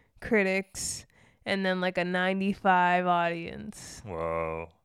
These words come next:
Speaker 2: Eighty-five critics.
Speaker 1: Really?
Speaker 2: Eighty-one audience.
Speaker 1: What?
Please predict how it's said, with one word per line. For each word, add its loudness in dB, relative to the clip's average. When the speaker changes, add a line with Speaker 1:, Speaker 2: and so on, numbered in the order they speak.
Speaker 2:
Eighty-five 4
critics. -8
Speaker 1:
Really? 6
Speaker 2:
Eighty-one 0
audience. -6
Speaker 1:
What? 10